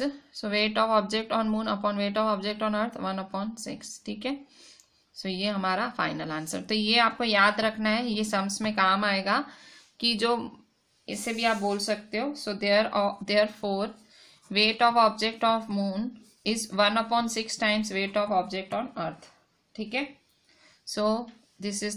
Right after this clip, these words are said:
the final। So कभी वन मार्क में भी आए तो आप लिख सकते हो कि मून में, मून पे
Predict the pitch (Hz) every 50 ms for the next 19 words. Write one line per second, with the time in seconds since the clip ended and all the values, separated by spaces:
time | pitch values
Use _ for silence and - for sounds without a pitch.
0 | - 220 254 302 320 - - - - 175 165 160 165 170 180 208 254 262 - -
1 | - - - - - - - - 208 202 202 - 202 196 190 226 226 220 208 202
2 | 208 214 220 226 226 220 220 226 226 226 220 226 214 202 202 202 208 208 214 202
3 | 202 208 202 202 202 - 214 202 202 - - 196 247 277 277 254 226 202 202 208
4 | 208 214 214 214 214 220 214 214 220 214 - - 196 196 190 202 202 214 220 220
5 | 220 - 233 233 262 302